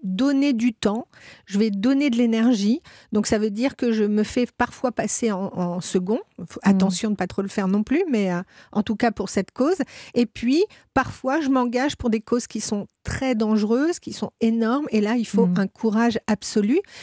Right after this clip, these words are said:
Speaker 1: Et je rappelle que le courage, c'est pas l'absence de peur. Donc en fait, on y va avec sa peur. On sait pas ce qui va se passer, mais on y va quand même. Et on prend son courage et sa peur en bandoulière.
Speaker 2: Léa, j'imagine qu'on a dû vous dire souvent qu'à, cré-, en créant une association comme ça, euh, de, de, donc pour aider les gens, euh, atteints de cancer hospitalisés,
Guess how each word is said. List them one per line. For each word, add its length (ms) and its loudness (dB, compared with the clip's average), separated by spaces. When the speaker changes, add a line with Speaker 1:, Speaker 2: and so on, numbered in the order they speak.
Speaker 1:
Et 100 2
je 60 2
rappelle 360 0
que 120 0
le 80 -2
courage, 300 -2
c'est 120 -2
pas 140 -2
l'absence 460 0
de 100 2
peur. 520 0
Donc 180 -2
en 100 2
fait, 340 -2
on 140 4
y 180 2
va 320 0
avec 340 -2
sa 200 0
peur. 360 -2
On 80 -2
sait 160 -2
pas 160 -2
ce 80 -8
qui 100 -12
va 100 0
se 100 -8
passer, 320 -2
mais 100 0
on 100 2
y 120 2
va 120 0
quand 180 -4
même. 300 0
Et 120 2
on 80 0
prend 200 -2
son 280 -2
courage 380 0
et 60 2
sa 140 -2
peur 200 -2
en 80 0
bandoulière. 560 -2
Speaker 2:
Léa, 240 4
j'imagine 280 2
qu'on 80 4
a 80 4
dû 120 0
vous 120 2
dire 140 0
souvent 460 2
qu'à, 420 2
cré-, 200 -2
en 100 0
créant 400 4
une 80 4
association 680 0
comme 160 0
ça, 300 2
euh, 320 2
de, 200 2
de, 180 2
donc 260 0
pour 140 0
aider 160 0
les 80 0
gens, 240 2
euh, 160 0
atteints 200 -2
de 40 2
cancer 320 0
hospitalisés, 640 0